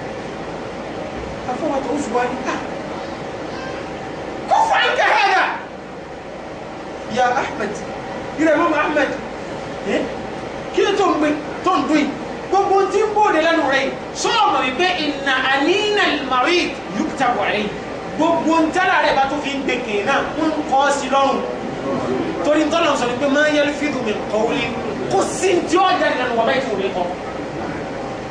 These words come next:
Fúlà kí ló ṣe? Wọ́n kọ́. Kọ́ fẹ́ dìde. Ẹgbẹ́ àwọn àgbàlagbà máa ń sọ wípé ìsúnmọ́kòtò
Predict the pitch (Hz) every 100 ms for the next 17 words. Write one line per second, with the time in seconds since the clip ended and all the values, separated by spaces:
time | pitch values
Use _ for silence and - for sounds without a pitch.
0 | - - - - 320 277 233 247 - 220
1 | - - - 190 220 196 - - - -
2 | - - - - - - - 269 269 269
3 | - 208 202 196 - - - - - -
4 | - 208 285 269 220 208 214 185 202 233
5 | - 208 226 247 247 247 - - - -
6 | - - - - - - - - - -
7 | - - - - - - - 240 - 247
8 | 247 311 330 330